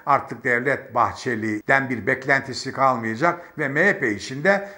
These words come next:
Bahçeli'den de ümitler kesilecek. Zira Bahçeli'nin yarına dönük bir mesajı yok. Bahçeli'nin, e, şu an iktidardan aldığı manevi desteğin dışında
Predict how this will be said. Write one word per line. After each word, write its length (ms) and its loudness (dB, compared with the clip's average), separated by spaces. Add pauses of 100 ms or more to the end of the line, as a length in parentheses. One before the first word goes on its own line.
(120)
Bahçeli'den 720 2
de 100 -4
ümitler 580 -2
kesilecek. 520 0
Zira 480 6 (260)
Bahçeli'nin 680 2
yarına 560 2
dönük 340 -6
bir 100 -4
mesajı 580 -2
yok. 320 -2 (240)
Bahçeli'nin, 920 2 (240)
e, 420 -8
şu 200 4
an 200 4
iktidardan 720 2
aldığı 600 2
manevi 680 2
desteğin 680 2 (240)
dışında 760 4